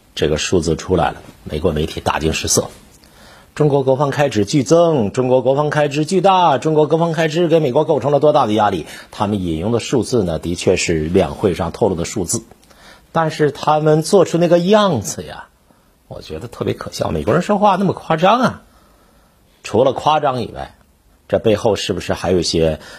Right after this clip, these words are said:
他们自己作为媒体宣传的意识形态斗争的考虑啊？我觉得是有的啊。美国媒体他绝不会告诉世人说中国人均经费其实还不足一千元。中国的所谓军费开支巨大，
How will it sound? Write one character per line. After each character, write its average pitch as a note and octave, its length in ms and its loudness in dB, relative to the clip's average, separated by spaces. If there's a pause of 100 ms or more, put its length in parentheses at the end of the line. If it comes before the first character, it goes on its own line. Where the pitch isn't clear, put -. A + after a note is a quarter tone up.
他 F#2+ 140 -4
们 F#2+ 80 0
自 F#2+ 220 0
己 D2+ 180 -6
作 G2 180 2
为 F2+ 140 2
媒 F2 180 0
体 F2+ 160 -4
宣 A#2+ 320 2
传 E2 260 -2
的 F#2+ 120 -2
意 B2+ 160 -2
识 - 120 0
形 F#2+ 260 -4
态 A#2+ 180 0
斗 A#2 240 2
争 A#2+ 160 0
的 A#2+ 60 4
考 E2+ 200 -2
虑 G2 140 0
啊？ G2+ 160 -2 (340)
我 C2+ 160 -12
觉 C#2 160 -10
得 C#2+ 80 -8
是 - 140 -8
有 - 160 -6
的 B1+ 120 -18 (220)
啊。 - 260 -10 (500)
美 G2+ 140 2
国 A#2 140 2
媒 A2+ 140 0
体 F2 160 -4
他 G2 160 -2
绝 G#2+ 160 2
不 A2 80 -6
会 G#2+ 160 2
告 A2+ 160 4
诉 F2+ 160 -6
世 - 180 -8
人 D2+ 220 -8
说 G2+ 260 2 (240)
中 D3 240 2
国 B2+ 220 4
人 A#2+ 220 0
均 C3 220 2
经 C#3 280 0
费 C3 200 4
其 G#2+ 360 2
实 E2+ 420 -4 (160)
还 A2+ 260 -2
不 C3+ 280 2
足 G2+ 420 0
一 C3 400 2
千 C#3+ 600 2
元。 - 320 -10 (1000)
中 C4 240 4
国 C#3+ 200 4
的 C#3+ 80 2
所 A#2 160 2
谓 G#2+ 140 4
军 A#2 180 0
费 A2+ 120 2
开 G#2 220 -2
支 G#2 160 -4
巨 G2+ 200 -2
大， F2 260 0